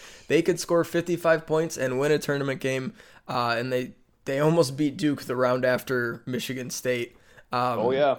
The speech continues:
Speaker 1: in another, in a game where they held Duke down to a, a low scoring number. Uh, so, yeah,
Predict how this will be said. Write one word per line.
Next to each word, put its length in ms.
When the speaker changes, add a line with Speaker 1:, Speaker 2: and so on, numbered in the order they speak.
Speaker 1:
in 140
another, 420
in 200
a 60
game 220
where 80
they 160
held 460
Duke 280
down 300
to 260
a, 160
a 20
low 500
scoring 420
number. 320
Uh, 220
so, 140
yeah, 340